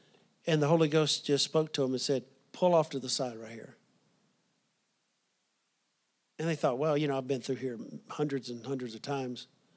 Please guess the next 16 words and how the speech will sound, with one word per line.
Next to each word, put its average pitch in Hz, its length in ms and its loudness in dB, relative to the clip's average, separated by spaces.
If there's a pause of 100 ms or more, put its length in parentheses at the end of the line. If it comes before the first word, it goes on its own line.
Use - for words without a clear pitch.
(1000)
They 147 120 2
pulled 165 320 6
up, 170 300 6 (440)
car 160 220 6
ran 147 200 6
a 135 40 2
red 147 140 4
light, 143 240 2
pew, - 180 6 (220)
hit 156 180 0
him, 117 180 -6 (1400)
and 135 420 -2
almost 156 380 6
killed 147 280 2
his 123 160 -6
wife 127 460 -4